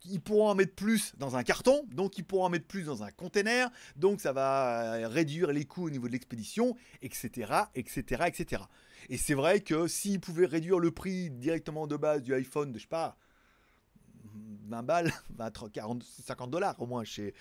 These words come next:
chez Apple, et que, bah, soit vous achetez sur Amazon, soit vous récupérez les vôtres, soit vous achetez séparément, soit vous achetez l'original et tout. Le fait de laisser en option, si le prix est justifié, de laisser en option, ça peut être bien.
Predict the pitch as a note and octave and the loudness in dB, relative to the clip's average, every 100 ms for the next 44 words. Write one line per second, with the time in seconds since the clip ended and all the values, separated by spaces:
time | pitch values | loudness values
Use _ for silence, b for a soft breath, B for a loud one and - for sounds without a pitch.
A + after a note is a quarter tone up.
0 | B - - G#2+ - G3 F#3 B B C#3+ | B -8 -2 0 4 4 4 B B -6
1 | C#3 G3+ E3 A#2+ B2 F3 C#3 B2+ - C3+ | 4 6 6 2 2 0 2 -2 -2 -6
2 | C3 A#2 A#2 A2 F#3+ A3+ F3+ D3+ C#3+ C3 | -2 -2 0 6 6 6 0 -2 0 -2
3 | B2 - A2 A2 A2 F3+ G#3+ - C#3 A#2 | -6 -8 -6 -4 4 4 4 -2 -4 -4
4 | - A2 A2 G2 B2+ G3+ G#3 B - F3 | -10 -12 -10 -6 0 2 0 B -6 -2
5 | D#3 B2 - C3 B2 G#2+ C3 C#3+ A2 A3 | 0 -2 -2 -2 0 -2 -2 -2 -2 -4
6 | B3 B B D#3+ G3+ D#4 B3+ A3+ G#3+ B3 | -4 B B -6 -2 -2 0 -2 0 0
7 | G#3 A3 G#3+ - B3+ B3 - G3 - A#3 | 2 2 0 -4 -2 -2 -2 -6 -4 -4
8 | G#3 D3 A3+ - A3 G3 - G#3+ F3 F3 | -2 -2 -4 -6 -8 -6 -4 -4 -2 -4
9 | G3 F3+ F3 - D#4 A#3+ A#3 B3 C#3 | -4 -4 -4 -6 -8 -6 -6 -6 -6